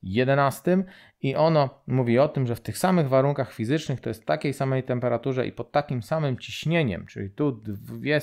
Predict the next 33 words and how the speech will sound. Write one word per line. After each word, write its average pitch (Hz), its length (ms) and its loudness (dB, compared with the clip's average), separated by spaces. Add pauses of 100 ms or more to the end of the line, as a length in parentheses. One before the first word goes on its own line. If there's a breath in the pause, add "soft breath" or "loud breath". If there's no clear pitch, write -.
dwa 127 260 2
z - 60 -6
tych 98 140 -8
parametrów 104 500 -4
są 131 140 -6
stałe, 143 360 4 (760 loud breath)
w 104 100 -2
równych 202 360 4
objętościach 139 720 0
różnych 156 380 2
gazów 139 280 2
znajduje 127 360 0
się 123 120 -10
taka 117 240 -4
sama 101 260 -4
liczba 95 260 -6
cząsteczek. - 480 -10 (1000 loud breath)
Czyli 208 360 0
jeżeli 151 360 2
weźmiemy 135 440 0
w - 60 -18
tych 113 160 -10
samych 120 300 -4
warunkach 104 560 -4 (320)
na 110 100 -6
przykład - 520 -6 (340)
te 104 140 -6
ciśnienia 120 340 -2
i 107 40 -2
temperatury 104 720 -4
litr 135 420 -4 (100)
dwóch 131 260 -2
gazów, 127 420 2